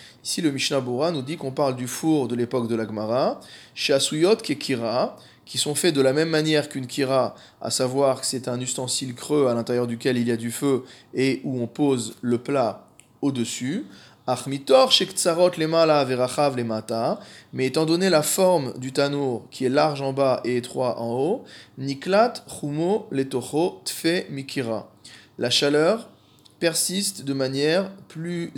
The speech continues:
efficace que dans une kira. Les kach echmiru bo yoter mikira, c'est pourquoi les chachamim ont été plus stricts concernant un tanour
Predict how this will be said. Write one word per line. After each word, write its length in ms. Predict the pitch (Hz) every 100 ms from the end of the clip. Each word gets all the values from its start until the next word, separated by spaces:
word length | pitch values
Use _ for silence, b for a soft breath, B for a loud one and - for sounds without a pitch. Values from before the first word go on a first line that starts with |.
| 131
efficace 720 | 147 135 135 143 170 - - B B B -
que 120 | 196
dans 160 | 165
une 180 | 151 147
kira. 420 | - 143 110 - - _ _ _ _ _ _ B B B B
Les 140 | - 120
kach 320 | 208 226 226
echmiru 420 | 156 175 196 196
bo 180 | 170 170
yoter 380 | 147 135 156 143
mikira, 640 | 120 - 110 110 143 240 B B
c'est 200 | - 135
pourquoi 340 | 135 131 170
les 80 | 190
chachamim 540 | 151 123 127 127 165 208
ont 80 | -
été 200 | 135 147
plus 180 | 147 147
stricts 520 | - - 185 - - B B B B
concernant 560 | 156 156 156 151 147 -
un 100 | 127
tanour 540 | 123 117 127 160 208